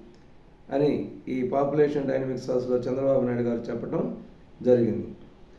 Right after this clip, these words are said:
బోరుగడ్డ పరార్. బెయిల్ ముగింపు ముగిసినా గాయబ్.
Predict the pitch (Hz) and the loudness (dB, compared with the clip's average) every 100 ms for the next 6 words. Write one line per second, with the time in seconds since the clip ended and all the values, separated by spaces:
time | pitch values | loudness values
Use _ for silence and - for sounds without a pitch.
0 | - - - 117 160 196 196 185 175 175 | -20 -20 -16 6 10 12 12 10 8 4
1 | 156 151 160 - - - - - - - | 4 6 8 8 4 -6 -16 -20 -20 -20
2 | - - - - - - - - - - | -20 -20 -20 -20 -20 -20 -20 -20 -20 -20
3 | - - - - - - - - - - | -20 -20 -20 -20 -20 -20 -20 -20 -20 -20
4 | - - - - - - - - - - | -20 -20 -20 -20 -20 -20 -20 -20 -20 -20
5 | - - - - - - - - - - | -20 -20 -20 -20 -20 -20 -20 -20 -20 -20
6 | - - - 120 156 196 185 160 175 175 | -20 -20 -8 6 10 12 12 8 8 8
7 | 170 - - 135 143 151 160 160 123 139 | 6 2 0 0 0 2 2 2 4 6
8 | 143 185 | 6 6